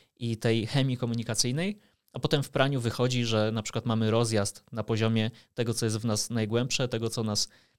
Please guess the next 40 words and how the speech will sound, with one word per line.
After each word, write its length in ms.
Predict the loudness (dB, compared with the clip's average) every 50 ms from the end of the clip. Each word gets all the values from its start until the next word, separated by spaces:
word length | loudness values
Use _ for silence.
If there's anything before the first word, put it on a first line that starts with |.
| _ _
najmocniej 580 | -2 0 2 2 4 2 2 2 2 2 2 2
motywuje 500 | 0 0 -2 -2 -2 0 0 0 0 0
do 240 | 0 0 0 0
pracy, 420 | 0 -2 -2 -2 0 -2 -2 -4 -4 -6
czyli 180 | -6 -6 -2
wartości. 560 | -2 -2 -2 -2 -4 -4 -4 -4 -4 -8 -8 -12 -16 _ _ _ _ _ _ _ _ _ _ _ _ _ _ _ -20 -12 -4
Jeżeli 220 | 2 4 6 6 6
mamy 200 | 6 4 4 4
zespół, 280 | 4 2 2 2 0 -4
który 200 | -6 -4 -2 -2
jest 120 | -2 -2
zmotywowany 680 | -2 -2 -2 -2 0 -2 2 2 4 4 4 2 0 0 -4 -12 -20 _ _ _
do 120 | -4 -2 0
tego, 220 | 2 2 2 2
żeby 180 | 0 0 0 0
zmieniać 380 | 0 2 2 2 2 2 0
świat, 360 | 0 0 0 -2 -4 -4 -8 -14 _ _ _ _ _ _
a 60 | -2
do 100 | 0 0
firmy 260 | 0 0 0 0 0
przychodzi 340 | 0 0 0 0 0 2 2
osoba, 340 | 2 2 2 2 2 0 -2
którą 200 | 0 0 0 0
motywuje 520 | 0 0 -2 -4 -6 -4 -2 0 2 2
na 80 | 2 0
przykład 220 | -2 -4 -6 -4
bezpieczeństwo, 680 | -2 -2 -2 0 0 0 2 2 2 2 0 -4 -8 -8
które 200 | -6 -4 -4 -4
chce 260 | -2 0 0 0 0
budować 640 | 0 -4 -10 -8 -4 2 2 4 4 4 0 0 -2
na 240 | -2 -2 -2 -4 -6 -8 -16 -20 _ _ _ _ _
podstawie 460 | -8 -6 -2 0 2 2 2 2 2
zarabianych 480 | 4 4 2 2 2 0 0 -2 -4
pieniędzy, 460 | -4 -4 -2 -2 0 0 0 0 0 -2 -4 -12 _ _ _ _
to 100 | -8 -4
tutaj 240 | -4 0 0 2 2
może 240 | 2 2 2 2 0
być 180 | 0 -2 -2 -2
na 100 | -2 -4
przykład 420 | -4 -6 -4 -2 -4 -4 -4 -8